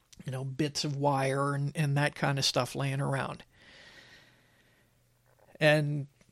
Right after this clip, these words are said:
I mean, this, this story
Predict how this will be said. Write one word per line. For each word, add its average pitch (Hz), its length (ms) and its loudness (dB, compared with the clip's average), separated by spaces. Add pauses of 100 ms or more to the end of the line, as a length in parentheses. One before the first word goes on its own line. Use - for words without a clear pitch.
(880)
I 143 80 -2
mean, 147 240 0 (380)
this, 160 500 6
this 160 440 4 (100)
story 180 600 6